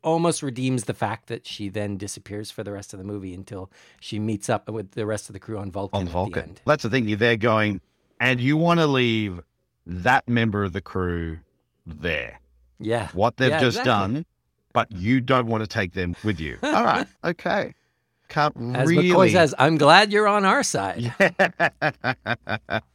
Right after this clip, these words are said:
Speaker 2: And because I have got a moratorium against watching Star Trek three ever again, thank you for reminding me of one bright spark in that, uh,
Speaker 1: I'd say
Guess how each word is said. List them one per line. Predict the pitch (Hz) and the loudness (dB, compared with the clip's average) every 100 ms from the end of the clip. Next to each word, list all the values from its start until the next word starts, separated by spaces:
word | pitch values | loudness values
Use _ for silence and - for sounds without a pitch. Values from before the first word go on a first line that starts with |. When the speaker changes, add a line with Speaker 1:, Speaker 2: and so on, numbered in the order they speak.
| _ _ _ - | _ _ _ -6
Speaker 2:
And | 110 110 107 | -2 -2 -2
because | 98 85 92 82 | -4 -4 -4 -4
I | 87 85 | -2 -2
have | 82 82 76 73 - | 0 -2 -2 -8 -10
got | - 78 | -4 -2
a | |
moratorium | 80 78 73 80 76 73 | 0 -2 -2 -4 -4 -4
against | 71 85 78 - | -4 -4 -6 -8
watching | 78 76 - 76 67 - | -4 -2 -2 -4 -4 -6
Star | - 67 | -4 -4
Trek | - 65 | -4 -8
three | - 69 65 | -6 -6 -2
ever | 76 67 65 | -4 -4 -8
again, | 62 64 62 | -8 -10 -8
thank | - 95 82 | -4 -4 -4
you | 85 | -8
for | - 80 80 _ - | -6 -8 -8 _ -6
reminding | 95 92 90 90 | -2 0 0 0
me | 87 | -2
of | 92 95 | -2 -2
one | 104 | -2
bright | 107 120 113 | 0 0 0
spark | - 73 62 - - _ - - | -2 -6 -6 -6 -18 _ -20 -8
in | 71 69 | -6 -2
that, | 71 71 - | -2 -2 -6
uh, | 71 73 | -4 -2
Speaker 1:
I'd | 196 | -2
say | 190 196 | 2 2